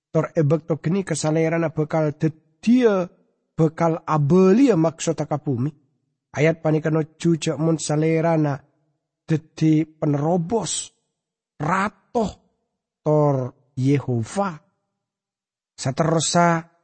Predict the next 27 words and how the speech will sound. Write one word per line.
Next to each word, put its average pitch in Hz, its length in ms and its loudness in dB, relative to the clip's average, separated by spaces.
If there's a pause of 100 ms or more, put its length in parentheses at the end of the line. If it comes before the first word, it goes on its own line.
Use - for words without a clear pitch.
(260)
tore 156 240 2
kauli 143 240 0
sareng 143 320 -2
panjenengan 139 560 -2
mulai 131 380 0
masuk 131 420 -4
dek 127 240 -8
ka 131 100 -8 (220)
kitab 127 540 -6 (460)
Mika 123 480 -2
pasal 110 400 -10
seka 110 320 -12
telu. 110 240 -10 (800)
E 127 80 0
bagian 151 400 4
panika 170 320 2
kauli 165 240 2
setuju 160 400 -2
bekal 160 320 0
ngolati 165 560 2
pesen 165 560 -2
seka 156 400 -4
telu 170 320 0
dari 165 240 -2
sang 160 320 0
nabi - 640 -6
seaise 160 1300 0